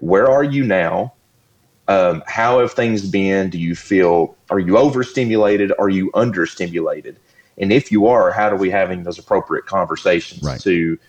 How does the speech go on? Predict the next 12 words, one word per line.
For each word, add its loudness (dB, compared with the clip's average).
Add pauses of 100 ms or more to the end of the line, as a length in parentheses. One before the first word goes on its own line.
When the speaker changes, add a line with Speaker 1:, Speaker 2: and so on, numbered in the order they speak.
(220)
Speaker 1:
to -2
maximize 0
your -2
potential -4
within -2
the -6
current -2
role 2
that -4
you're -2
in? 0 (120)
Speaker 2:
Right. -4